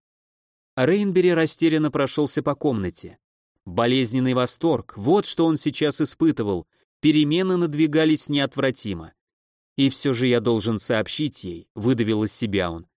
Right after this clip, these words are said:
«Так сообщите», воскликнула Марсия. «А хотите, это сделаю я? Лучше я. Назовите ее телефон». А Рейнбери назвал номер. «А как вас зовут?» спросила Марсия. «Извините, но я до сих пор не знаю». «Джон»,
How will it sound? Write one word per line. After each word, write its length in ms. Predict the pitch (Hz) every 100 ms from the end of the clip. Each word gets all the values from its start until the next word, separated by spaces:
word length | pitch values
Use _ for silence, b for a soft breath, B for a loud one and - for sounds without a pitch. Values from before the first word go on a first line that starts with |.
| _ _
«Так 160 | 247 -
сообщите», 840 | - 233 - - 170 135 139 131 - _
воскликнула 720 | 107 135 - 131 127 139 123
Марсия. 640 | 120 127 - 120 98 92 90 _ _ _
«А 120 | 156
хотите, 500 | - 190 285 269 -
это 160 | 156 151
сделаю 480 | 117 135 127 127 117
я? 300 | 107 101 - _
Лучше 380 | 147 202 - 233
я. 340 | 208 165 104 - _
Назовите 580 | 127 131 156 151 135 151
ее 200 | 135 139
телефон». 540 | 135 135 127 135 127 - _ _ -
А 140 | 120
Рейнбери 420 | 135 175 175 180
назвал 400 | 170 151 117 147
номер. 360 | 131 104 95 - _ _ _ _
«А 120 | - 135
как 240 | 151 -
вас 140 | 202
зовут?» 440 | 175 208 196 214 -
спросила 560 | - - 135 123 131 123
Марсия. 520 | 120 117 - 117 123 _ _ -
«Извините, 640 | 160 139 175 185 175 160
но 120 | 147
я 160 | 143 143
до 100 | 147
сих 200 | - 151
пор 180 | 156 143
не 120 | 156
знаю». 400 | 127 107 90 82 _ _ -
«Джон», 480 | 90 92 98 107 127